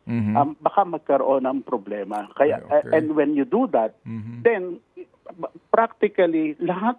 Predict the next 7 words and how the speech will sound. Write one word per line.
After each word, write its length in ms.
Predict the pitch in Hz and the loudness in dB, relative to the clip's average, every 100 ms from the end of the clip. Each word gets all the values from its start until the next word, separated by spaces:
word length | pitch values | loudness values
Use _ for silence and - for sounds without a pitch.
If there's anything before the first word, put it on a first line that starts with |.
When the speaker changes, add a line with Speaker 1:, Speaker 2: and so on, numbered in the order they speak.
| _ | _
Speaker 2:
ng 260 | 180 170 170 | -2 -2 -2
other 520 | 180 180 160 170 160 151 | -2 -4 -2 -2 -2 -2
committees 680 | 160 156 165 160 143 139 - 139 | -2 2 0 0 0 0 -4 -2
that 160 | 147 - _ _ | -2 -2 _ _
might 320 | 139 156 147 _ _ | -4 -4 -4 _ _
be 560 | 147 143 147 143 139 139 | -6 -2 2 2 2 0
needing 580 | 139 185 151 147 143 | 2 0 0 0 0